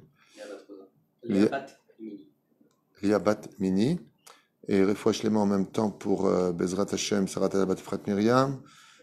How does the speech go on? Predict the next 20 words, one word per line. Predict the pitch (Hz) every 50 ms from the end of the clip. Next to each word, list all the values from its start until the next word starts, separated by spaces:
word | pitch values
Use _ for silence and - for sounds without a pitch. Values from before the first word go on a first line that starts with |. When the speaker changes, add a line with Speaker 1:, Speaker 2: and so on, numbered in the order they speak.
| _ -
Speaker 2:
Samuel | - - 101 101 101 95
Salomon | - 101 95 95 98
Journeau, | 87 95 95 98 101 104 104
Yana | 98 95 95 98 95
Ben | 92 95 95 95
Esther, | - - - - 110 101 104 104 101 -
Anaïs | - 95 95 98 - - 120 113 - - -
Bat, | 101 92 101 104 101 - - - 104
euh, | 98 92 92 92
Cathy | - - - 95 - - 104
Esther, | 92 - - - 113 117 127 135 - - - - - - - _ _ _ -
Ari | 98 98 107 101
Ben | 95 95
Mordechai | 95 90 90 85 87 - - 98 92
Atia. | 90 87 - - 110 113 139 165 160 - - _ _ _ _ _ _ _ _ _ - - _ _ _ _ _ _ _ _ _ _ _ _ _ _ _ _ _ _ _ _ _ _ -
On | 107 98
remerciera | 95 107 107 110 104 - - 113 107 104
en | 101
même | 101 98 98 92
temps, | - 117 113 107 104 98 92